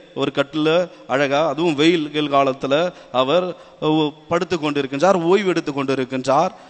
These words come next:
அப்பொழுது திடீரென்று எத்தனை பேர் தோன்றுறாங்க?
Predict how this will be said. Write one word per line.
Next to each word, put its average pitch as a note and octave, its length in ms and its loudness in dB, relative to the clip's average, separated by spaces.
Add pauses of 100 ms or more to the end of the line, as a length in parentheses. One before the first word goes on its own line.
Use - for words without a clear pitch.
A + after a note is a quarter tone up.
(140)
அப்பொழுது F3+ 360 4
திடீரென்று A#3 760 2 (320)
எத்தனை G3 280 0
பேர் F#3+ 140 0
தோன்றுறாங்க? D3 760 0